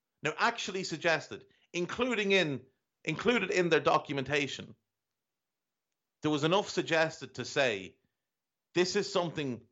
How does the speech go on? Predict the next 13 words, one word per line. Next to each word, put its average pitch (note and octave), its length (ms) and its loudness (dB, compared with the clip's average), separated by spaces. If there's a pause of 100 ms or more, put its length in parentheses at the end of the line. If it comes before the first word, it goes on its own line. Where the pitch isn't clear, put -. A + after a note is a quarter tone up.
(140)
worth C#3+ 340 2
looking A#2+ 360 0
at." - 180 -14 (2500)
Wage D3 400 4
reform, F#2+ 500 -6 (680)
wage C#3+ 440 2
caps, - 680 -2 (680)
spending D3+ 600 0
limits, - 580 -10 (1040)
limits D#3+ 400 4
on C#3 140 4
agent C3 420 -6
fees, F#2 500 -14